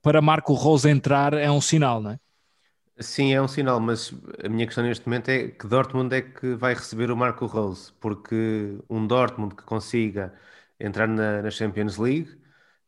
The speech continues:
Speaker 2: vai conseguir manter todo o plantel, vai ter, eh, potencial para ainda se reforçar em, em alguns espaços que, que o técnico ache,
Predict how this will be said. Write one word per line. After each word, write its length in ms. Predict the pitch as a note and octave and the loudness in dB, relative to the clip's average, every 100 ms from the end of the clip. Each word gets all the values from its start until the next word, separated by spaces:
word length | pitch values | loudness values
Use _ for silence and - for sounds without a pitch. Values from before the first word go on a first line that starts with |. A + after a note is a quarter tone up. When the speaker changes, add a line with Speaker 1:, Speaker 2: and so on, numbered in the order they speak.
| - | -12
Speaker 2:
vai 320 | G2 A#2+ A#2+ | 0 2 2
conseguir 440 | A#2+ A#2+ - A#2+ | 0 -2 0 -2
manter 320 | A2+ A2+ A#2 G#2+ | 0 -2 -2 -4
todo 180 | A2+ | -4
o 60 | A2 | -4
plantel, 560 | A2+ A2+ A2+ C3+ C#3 B2+ | -4 -4 -2 -2 0 -2
vai 140 | A#2 | -4
ter, 280 | A2+ A#2 A2 | -2 -2 0
eh, 340 | A2 G#2 G#2 | -2 -4 -6
potencial 760 | F#2+ - A#2 A2 - A2+ A2+ G#2 | -10 -6 -4 -4 -4 -2 0 -2
para 800 | - A2+ G#2+ G#2 G2+ G2+ G2+ - | -2 -2 -2 -4 -6 -8 -8 -4
ainda 500 | A2+ A2+ A2 G#2 G2 | -2 0 -2 -2 -6
se 160 | - G#2+ | -8 -8
reforçar 640 | - - G#2+ - B2 A2+ | -8 -6 -8 0 0 2
em, 180 | G#2+ G#2+ | 0 -2
em 180 | G2+ A2 | -2 -2
alguns 420 | A2 G#2+ A2 A2+ - | 0 -2 -4 -6 -8
espaços 440 | - A#2+ A2 - | -2 0 0 -6
que, 300 | - A2 G2+ | -8 -6 -6
que 100 | G2 | -10
o 40 | A2 | -6
técnico 400 | A#2 A2 G#2+ A2 | -6 -6 -4 -2
ache, 460 | G#2 - A2 G2+ | -2 -6 -10 -10